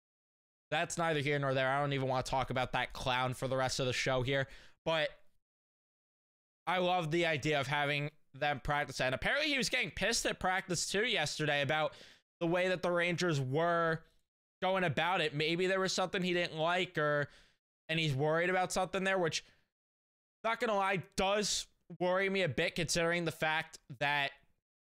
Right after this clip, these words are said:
you know, when he notices something, it does speak volumes, because he sees the game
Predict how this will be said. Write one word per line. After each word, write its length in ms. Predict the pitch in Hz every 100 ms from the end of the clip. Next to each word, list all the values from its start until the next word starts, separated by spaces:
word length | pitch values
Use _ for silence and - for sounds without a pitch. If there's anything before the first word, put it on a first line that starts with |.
| _ _ -
you 80 | 143
know, 140 | 135
when 160 | 135 135
he 180 | 156 185
notices 420 | 170 170 165 151
something, 480 | 156 143 127 139 127 - -
it 180 | - 143
does 180 | 180 170
speak 320 | - 180 165
volumes, 460 | 120 156 156 143 131
because 280 | 151 139 127
he 160 | 180
sees 340 | 175 180 175 156
the 120 | 151
game 360 | 151 156 147